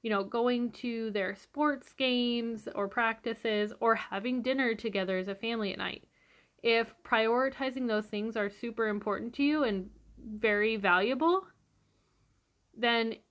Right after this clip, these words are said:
giving yourself permission to choose that over other things. And that can go with anything that you really value. Um, and so, but if physical you know,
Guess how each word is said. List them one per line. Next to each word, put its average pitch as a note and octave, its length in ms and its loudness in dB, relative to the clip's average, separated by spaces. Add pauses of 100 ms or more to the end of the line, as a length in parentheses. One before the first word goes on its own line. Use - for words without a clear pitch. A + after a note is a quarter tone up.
(160)
giving C#4 300 2
yourself C4 360 -2
permission A3 480 -2
to A#3+ 100 -2
choose A3 320 -4
that F#3 240 2
over G3+ 260 2
other F#3 240 0
things. - 400 -10 (300)
And A#3 200 4
that B3+ 200 0
can B3 160 0
go G#3+ 200 6
with G3+ 220 2 (420)
anything A#3+ 640 -4
that G#3 120 -6
you G#3 120 -4
really G3 220 0
value. F3+ 500 -6 (1040)
Um, F#3 460 4 (1500)
and G#3+ 460 0 (200)
so, G#3+ 480 4 (1080)
but A3 160 4
if G#3 200 -2
physical A#3 680 -2 (1200)
you A#3+ 80 2
know, G3+ 320 4